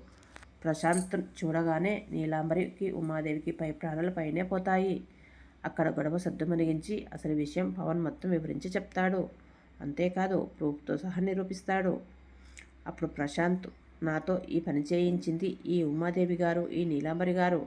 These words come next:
అందుకు ఇదిగో ఇలా శిక్ష అనుభవిస్తున్నాను" అని చేతులెత్తేస్తాడు.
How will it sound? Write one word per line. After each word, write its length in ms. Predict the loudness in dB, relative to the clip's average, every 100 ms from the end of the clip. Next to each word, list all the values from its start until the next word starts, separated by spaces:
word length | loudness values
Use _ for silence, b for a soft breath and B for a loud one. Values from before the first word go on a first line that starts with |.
| -6 -6
అందుకు 440 | -2 -2 -4 -8 -4
ఇదిగో 280 | 0 0 0
ఇలా 260 | -2 -2
శిక్ష 280 | -2 -8 -4
అనుభవిస్తున్నాను" 800 | 0 2 2 2 0 2 2 2 -2
అని 160 | -6 -2
చేతులెత్తేస్తాడు. 920 | -4 -2 -6 -4 -4 -2 2 4 2